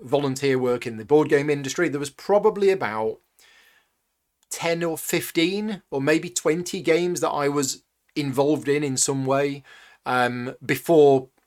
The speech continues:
Gaming Rules was formed. As for how many I've been involved in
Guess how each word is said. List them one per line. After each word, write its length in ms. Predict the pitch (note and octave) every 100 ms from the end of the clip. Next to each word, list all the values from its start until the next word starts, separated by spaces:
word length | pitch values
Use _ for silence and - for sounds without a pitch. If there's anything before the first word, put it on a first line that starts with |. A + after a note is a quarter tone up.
| -
Gaming 320 | D3+ C#3 C3+
Rules 260 | C3+ C3+ A2+
was 140 | G#2+
formed. 300 | B2 G2+ G2 _ -
As 200 | D#3+ D#3
for 220 | - C#3
how 320 | C#3 E3 F3
many 400 | E3+ E3 D#3+ - -
I've 220 | D#3 C#3
been 120 | D3+
involved 420 | C#3+ C3 C#3 B2+ B2+
in 260 | B2 A#2+